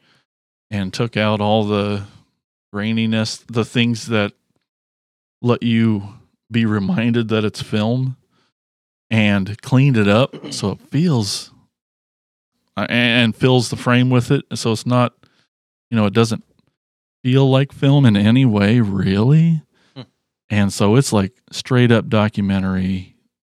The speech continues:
Speaker 1: l-, like, you're there. And it's such a cool thing about it. Like, I just, I couldn't,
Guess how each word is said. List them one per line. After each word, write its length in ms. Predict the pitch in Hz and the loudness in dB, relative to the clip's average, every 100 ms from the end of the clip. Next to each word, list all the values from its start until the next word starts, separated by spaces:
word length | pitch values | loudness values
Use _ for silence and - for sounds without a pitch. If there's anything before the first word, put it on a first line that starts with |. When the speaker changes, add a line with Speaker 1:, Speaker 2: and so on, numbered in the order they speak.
| _ _ - | _ _ -12
Speaker 1:
l-, 220 | 101 - - | -8 -8 -6
like, 300 | 107 110 113 | -4 -2 2
you're 120 | 117 | 4
there. 440 | 101 101 101 98 - | 4 2 2 0 -4
And 160 | 98 110 | -6 -4
it's 140 | 113 | -4
such 240 | - 131 - | -4 -4 0
a 120 | 104 | -2
cool 400 | - - 139 135 | -4 -2 2 2
thing 340 | - - 127 107 | 0 -4 -2 -2
about 500 | 87 95 92 101 98 | -4 -4 -2 0 -2
it. 180 | 90 87 | -4 -4
Like, 300 | 92 90 - - - _ _ _ _ _ _ _ - | -6 -6 -14 -20 -20 _ _ _ _ _ _ _ -4
I 140 | 139 | -2
just, 300 | 135 131 - | 0 0 -2
I 40 | 123 | -6
couldn't, 520 | - 156 151 131 | 0 2 4 2